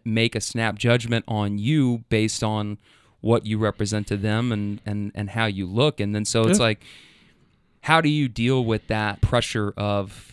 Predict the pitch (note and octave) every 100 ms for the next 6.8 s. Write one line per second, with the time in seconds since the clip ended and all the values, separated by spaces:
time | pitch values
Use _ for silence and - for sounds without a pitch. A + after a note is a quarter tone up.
0 | _ C3+ A2+ A2 B2 B2 A2 G#2 A#2+ A#2
1 | G#2+ G#2 A2 G#2+ - C3 C3+ C#3+ C3+ -
2 | C3+ C#3 B2+ C3 C3 A#2+ B2+ B2 C3+ B2+
3 | C3 - - - - D3+ D#3 C3+ A#2+ -
4 | - _ - A#2+ - C#3+ D#3 D3 B2+ -
5 | F3 F#3+ E3 A#2 C3+ C3 A2+ B2+ A#2 B2+
6 | D3+ D3+ D#3+ - D3 B2 D3